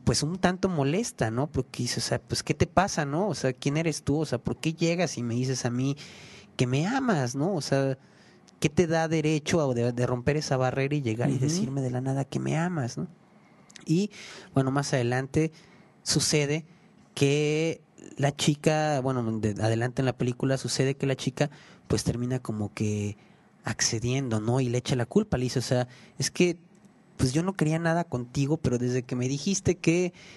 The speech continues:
Speaker 1: me amabas, pues, no he podido dejar de pensar en el por qué es que me amas, ¿no? Y, pues, de alguna u otra manera, pues, has creado cierto deseo en mi persona, ¿no? Te, o sea, llegaste, atravesaste una barrera y fue una manera agresiva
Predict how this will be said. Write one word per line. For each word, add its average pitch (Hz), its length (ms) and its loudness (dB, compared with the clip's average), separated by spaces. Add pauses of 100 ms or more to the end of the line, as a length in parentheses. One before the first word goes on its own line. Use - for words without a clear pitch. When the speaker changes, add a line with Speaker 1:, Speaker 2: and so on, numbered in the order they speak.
(180)
Speaker 1:
me 127 120 4
amabas, 160 540 0 (300)
pues, 131 180 4
no 156 80 0
he - 20 -6
podido 175 300 2
dejar 156 300 0
de 160 80 0
pensar 147 380 0
en 151 120 -2
el 123 120 0
por - 240 0
qué 180 280 2
es 175 140 -6
que 147 120 0
me 123 200 0
amas, 151 440 -2
¿no? 165 240 -2 (640)
Y, 127 80 2
pues, 127 180 2
de 127 80 0
alguna 151 260 0
u 180 40 2
otra 175 200 -2
manera, 156 440 0 (840)
pues, 123 200 2
has 143 140 0
creado 147 380 2
cierto 139 420 0
deseo 131 460 0 (320)
en - 120 -4
mi 120 100 -2
persona, 135 380 -2
¿no? 143 140 0
Te, 127 360 -2
o 120 40 -2
sea, 123 240 2 (640)
llegaste, 185 680 0 (380)
atravesaste 117 600 0
una 139 160 2
barrera 156 540 0 (300)
y - 80 -2
fue 139 160 2
una 139 180 2
manera 123 320 2
agresiva 175 680 0